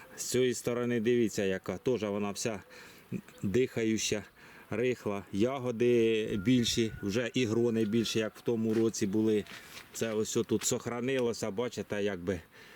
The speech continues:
ну, не заміщаючи я. Тобто, а тут невеличкі такі. Ну, п'ять гронок усього. Щас ми, щас ми все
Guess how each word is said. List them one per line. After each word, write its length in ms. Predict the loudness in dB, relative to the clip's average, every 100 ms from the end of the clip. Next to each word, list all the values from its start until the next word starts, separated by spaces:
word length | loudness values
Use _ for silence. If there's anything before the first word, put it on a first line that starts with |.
| -20 -12
ну, 640 | -6 -2 0 0 2 0 -2 -8 -20 -20 -20 -20 -20 -20 -20 -20 -20 -20 -20 -20 -20 -20 -20 -20 -20 -20 -20 -20 -20 -12 -2
не 220 | 2 2
заміщаючи 920 | 0 0 0 0 0 0 -2 0 2
я. 420 | 2 0 -4 -6 -10 -18 -20 -20 -20 -20 -20 -20 -20 -18 -12 -10 -10 -6
Тобто, 360 | -4 -4 -4 -4
а 80 | -2
тут 220 | -2 -4 -6 -12 -10 -4
невеличкі 760 | -2 0 2 4 2 0 -4
такі. 340 | -4 -4 -4 -6 -8 -16 -20 -20 -2
Ну, 80 | 0
п'ять 320 | 2 0 0
гронок 480 | 2 4 2 0 -2
усього. 460 | -2 2 0 0 -4 -8 -18 -16 -12
Щас 380 | -4 -4 -4 -4
ми, 180 | -4 -4 -8 -14 -12 -4 -4 -2
щас 320 | 0 0 0
ми 120 | -2
все 320 | -2 0 0